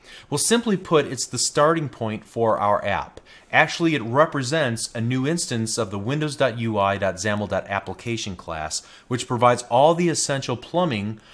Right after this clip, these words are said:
for a new instance of your app to start up and to get to work. So first of all, it's the entry point for the app,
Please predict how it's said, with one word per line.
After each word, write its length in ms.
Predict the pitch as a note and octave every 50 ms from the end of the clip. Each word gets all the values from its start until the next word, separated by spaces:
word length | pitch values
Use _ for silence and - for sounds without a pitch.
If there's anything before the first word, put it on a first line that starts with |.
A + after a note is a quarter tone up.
| - _
for 180 | - - C3 B2
a 80 | A#2
new 280 | A#2 A#2 B2+ D3+ E3+ E3
instance 420 | C#3+ D#3 D#3+ D#3 - - C3 A2+
of 120 | - A#2 A2+
your 180 | A#2 A2 - -
app 240 | A2 A2 A2 - -
to 80 | G#2+
start 460 | G2 - - - C#3 C3 C3+ C3 B2+
up 280 | C3+ D3 D3+ D3+ - - - - - _ -
and 300 | A2+ B2 B2+ B2+ B2+ A#2
to 80 | -
get 240 | A#2 G#2 A2+ A2 G#2+ -
to 120 | - G#2+
work. 460 | G2 F#2+ F#2+ F2+ D#2 C#2 C#2+ - - - _ _ - - - - - -
So 180 | - - C3+
first 320 | A#2+ - G#3 G#3+ G#3 - D#3
of 80 | A#2
all, 280 | G#2 F2+ - - - - _ -
it's 180 | - A#2+ A#2+ -
the 180 | - B2 -
entry 280 | - D#3+ F3 F3 F#3+ F#3+
point 300 | F3+ - F3 E3 E3 E3
for 100 | - F3
the 240 | E3 F3+ F3 D#3 A2
app, 300 | F#2 F2+ G2 - -